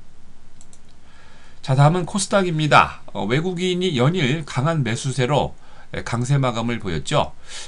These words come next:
에, 코스닥이 전날보다 일 점 팔육 포인트 오른 오백십칠 점 팔삼을 기록을 했습니다. 어, 개인이 이백삼십육억, 기관이 십칠억 매도를 한 반면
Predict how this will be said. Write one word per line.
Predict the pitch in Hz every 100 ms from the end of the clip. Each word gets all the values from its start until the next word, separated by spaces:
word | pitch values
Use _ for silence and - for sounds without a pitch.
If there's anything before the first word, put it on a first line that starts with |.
| -
에, | -
코스닥이 | - - 190 185 151 120 -
전날보다 | 127 120 123 117 135 131 - - -
일 | 123
점 | 151 143
팔육 | - 214 196 185
포인트 | - 135 117 135
오른 | - 113 151 127 190 - - -
오백십칠 | 110 127 156 143 - - 160
점 | 175 160
팔삼을 | 175 151 156 143 131
기록을 | 110 101
했습니다. | 90 - 101 71 50 - - - - -
어, | 87
개인이 | 92 139 175 190
이백삼십육억, | 175 139 151 - 214 208 196 143 135 104 - - -
기관이 | 120 135 135 147 123 - - -
십칠억 | - - 190 185
매도를 | 143 117 123 120
한 | 127
반면 | 113 104 131 98 110